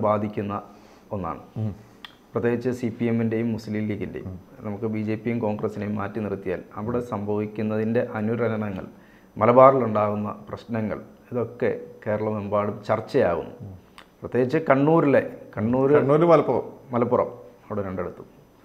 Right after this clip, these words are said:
Speaker 1: അതെന്താണ് അങ്ങനെ സംഭവിക്കുന്നത്? ആ രണ്ട് സ്ഥലങ്ങളുടെയും പ്രാധാന്യം എന്താണ്?
Speaker 2: ഏ, കണ്ണൂർ, അത് ഇപ്പോഴത്തെ സി പി എമ്മിൻ്റെ ലീഡർഷിപ്പിലെ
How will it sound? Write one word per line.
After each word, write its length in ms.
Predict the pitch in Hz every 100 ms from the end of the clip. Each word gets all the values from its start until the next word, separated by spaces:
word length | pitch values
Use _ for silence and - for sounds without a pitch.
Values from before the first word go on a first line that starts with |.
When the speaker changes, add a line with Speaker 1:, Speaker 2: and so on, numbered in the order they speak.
| - -
Speaker 1:
അതെന്താണ് 440 | 139 156 170 160 131
അങ്ങനെ 180 | 123 117 110
സംഭവിക്കുന്നത്? 420 | 104 107 110 120
ആ 20 | 156 151
രണ്ട് 260 | 127 135 139 - -
സ്ഥലങ്ങളുടെയും 600 | 117 113 117 113 113 107
പ്രാധാന്യം 580 | - 101 104 113 110 98 78
എന്താണ്? 280 | 69 - - - _ _ _ - 139
Speaker 2:
ഏ, 20 | 139
കണ്ണൂർ, 300 | 123 120 147 170
അത് 80 | 165 165
ഇപ്പോഴത്തെ 300 | 160 156 160 147
സി 100 | 127
പി 80 | 135 147
എമ്മിൻ്റെ 260 | 143 147 143
ലീഡർഷിപ്പിലെ 600 | 117 117 127 117 127 127